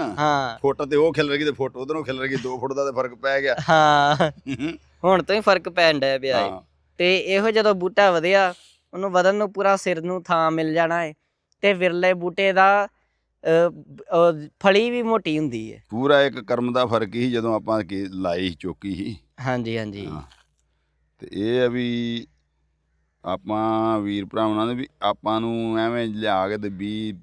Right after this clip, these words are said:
Speaker 2: ਦੇ ਤੱਕੜੇ ਇੰਨਾ ਸੁੱਟਣਾ ਚਾਹੀਦਾ ਤੇ ਆਪਾਂ ਨੂੰ ਇਹ ਵੀ ਲੈਣਾ ਤੇ ਆਪਾਂ ਝਾੜ ਆ।
Speaker 1: ਹਾਂ।
Speaker 2: ਇਹ ਖੇਚਲ ਵੀ ਏਡੀ ਕੋਈ ਨਹੀਂ, ਜਿੱਦਾਂ ਹੁਣ ਆਹ ਕੱਲ੍ਹ ਲੱਗੇ ਇਹਦੇ ਨਾਲ ਮੁੰਡਿਆਂ ਨੇ ਝਾਟੀ ਨੰਗਾਤੀ ਕਈ ਸਾਰੇ।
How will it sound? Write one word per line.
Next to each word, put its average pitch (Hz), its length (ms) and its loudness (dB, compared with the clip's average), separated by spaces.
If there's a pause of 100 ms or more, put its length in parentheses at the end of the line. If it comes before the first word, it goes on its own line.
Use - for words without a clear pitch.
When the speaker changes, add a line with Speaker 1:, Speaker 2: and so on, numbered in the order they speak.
(180)
Speaker 2:
ਦੇ 101 200 -10
ਤੱਕੜੇ 107 420 -4
ਇੰਨਾ 104 240 -4
ਸੁੱਟਣਾ 107 440 -8
ਚਾਹੀਦਾ 104 380 -6
ਤੇ 117 120 -6
ਆਪਾਂ 101 380 -6
ਨੂੰ 107 160 -10
ਇਹ 117 100 -6
ਵੀ 117 160 -12 (100)
ਲੈਣਾ 101 280 -6
ਤੇ 113 100 -2
ਆਪਾਂ 110 300 -4
ਝਾੜ 87 320 -2
ਆ। 85 120 -6 (320)
Speaker 1:
ਹਾਂ। 110 520 -2
Speaker 2:
ਇਹ 113 180 -4
ਖੇਚਲ 117 340 -4
ਵੀ 127 140 -2
ਏਡੀ 113 300 -2
ਕੋਈ 104 280 -6
ਨਹੀਂ, 117 140 -6
ਜਿੱਦਾਂ 113 220 -8
ਹੁਣ 117 120 -6
ਆਹ 113 220 0
ਕੱਲ੍ਹ 104 260 -2
ਲੱਗੇ 110 300 -4
ਇਹਦੇ 117 120 -4
ਨਾਲ 117 140 -6
ਮੁੰਡਿਆਂ 104 260 -6
ਨੇ 107 140 -8 (540)
ਝਾਟੀ 98 300 -2
ਨੰਗਾਤੀ 107 520 -2
ਕਈ 98 240 -6
ਸਾਰੇ। 95 340 0